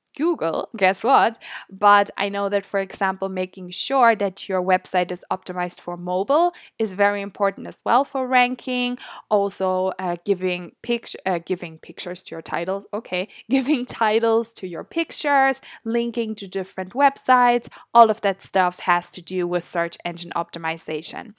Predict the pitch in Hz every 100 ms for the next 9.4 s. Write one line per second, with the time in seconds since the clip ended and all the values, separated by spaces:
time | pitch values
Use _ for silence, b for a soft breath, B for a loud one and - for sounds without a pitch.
0 | B B B B - 247 226 220 - 240
1 | 247 294 320 220 202 190 196 202 202 196
2 | - 196 208 196 180 185 - 180 180 180
3 | b b - 269 370 - 254 240 214 214
4 | - 202 - 202 202 247 254 254 - 269
5 | 285 - _ 202 202 - 202 - 202 -
6 | 190 180 175 240 311 B B - 208 196
7 | - - 214 214 277 269 214 190 - -
8 | - 190 185 180 180 180 180 180 180 175
9 | - 180 175 170